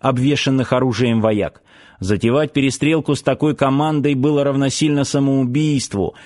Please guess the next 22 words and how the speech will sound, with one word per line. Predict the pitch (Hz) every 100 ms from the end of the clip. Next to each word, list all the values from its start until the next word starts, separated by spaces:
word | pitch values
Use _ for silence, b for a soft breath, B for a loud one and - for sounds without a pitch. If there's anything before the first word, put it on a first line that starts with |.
| B
поэтому | 110 135 151 151
дрон | 135 151 160
по-быстрому | 151 143 156 139 - 120
смотал | 110 123 120 127 135
удочки | 185 170 - 175 156 B B
и | 190
укрылся | 202 151 180 175 170
в | 139
глубине | 143 143 143 160
подземного | 151 135 123 135 123 120
перехода. | 120 113 - 78 - - b b b -
Не | 110 113
теряя | 127 135 147 143
надежды | 135 131 143 127
подкараулить | 135 127 - 143 151 151 123 113
Сержа | - 131 107
где-нибудь | 110 110 135 117 107
в | 107
укромном | 120 135 127 113 117
месте, | 180 185 - 98 B B B
он | - 233
выждал | 196 147 135 120 131